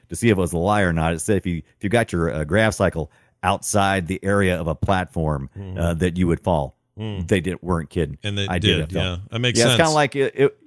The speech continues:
Speaker 1: yeah, it's kinda like the, uh, the hoverboard in, uh, in Back to the Future, right?
Speaker 2: Yeah, you gotta have, you gotta have a ground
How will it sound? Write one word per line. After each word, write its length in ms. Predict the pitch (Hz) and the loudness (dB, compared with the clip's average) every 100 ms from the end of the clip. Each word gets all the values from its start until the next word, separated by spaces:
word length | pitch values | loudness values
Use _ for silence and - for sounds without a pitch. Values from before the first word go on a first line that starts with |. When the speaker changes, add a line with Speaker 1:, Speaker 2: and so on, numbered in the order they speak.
| - | 0
Speaker 1:
yeah, 220 | 190 123 | 4 6
it's 100 | 120 | 4
kinda 140 | 190 | 4
like 200 | 170 147 | 4 4
the, 180 | 123 123 | 4 4
uh, 120 | 120 | 6
the 100 | 110 | 6
hoverboard 520 | 104 131 113 101 98 87 | 6 8 6 6 6 6
in, 180 | 85 | 4
uh, 420 | 82 82 80 76 69 _ _ _ | 4 4 4 2 -2 _ _ _
in 240 | - 82 76 | 0 0 4
Back 200 | 101 90 | 2 2
to 80 | |
the 60 | 76 | -2
Future, 280 | 98 82 80 | 0 -2 0
right? 260 | 80 85 - _ - | 0 0 -2 _ -4
Speaker 2:
Yeah, 140 | 139 | 0
you 160 | 110 131 | 0 2
gotta 260 | 147 143 | 2 4
have, 340 | 143 139 120 110 | 4 2 0 -4
you 120 | 120 | -2
gotta 240 | 147 147 | 2 4
have 180 | 139 127 | 4 2
a 60 | 104 | 0
ground 720 | 98 127 135 113 98 95 95 | 0 0 2 0 0 -4 -8